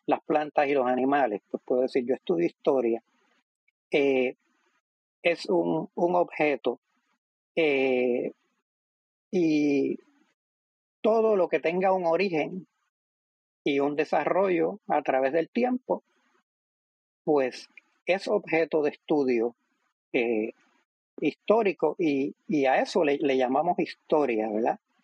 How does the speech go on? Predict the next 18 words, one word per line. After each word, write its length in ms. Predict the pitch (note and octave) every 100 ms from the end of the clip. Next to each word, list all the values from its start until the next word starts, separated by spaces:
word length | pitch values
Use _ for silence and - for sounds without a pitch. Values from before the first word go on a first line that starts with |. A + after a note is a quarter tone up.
| _
Esa, 720 | C#3+ C#3+ - D#3 D3 C3+ B2 - _ _ _ _ - _ -
esa, 680 | D3 C3 - D#3 D3 C3+ B2+
eh, 160 | C3
desarrollo 800 | B2+ C3 D3+ B2+ E3+ G#3 G3 E3 F#3+ -
de 180 | C#3 C3+
los 120 | B2+
objetos 720 | C3 C3 A3+ G#3 F3+ E3 - _ _ _ _ _
a 140 | D3+ C3
través 400 | C3+ B2+ B2+ D3 C#3+
de, 400 | C#3+ C3+ B2+ B2
del 180 | C3 B2+
espacio 600 | - - G#3+ - B3+ A3+ _ _ _ _ _ _ _
y, 180 | - E3
de, 300 | C#3+ C#3 C3+ -
y 140 | D#3
del 200 | C#3 B2+
tiempo. 640 | - D#3+ C#3+ A#2 - A2 _ _ _ _ _ _ _ -
Eh, 160 | G#3+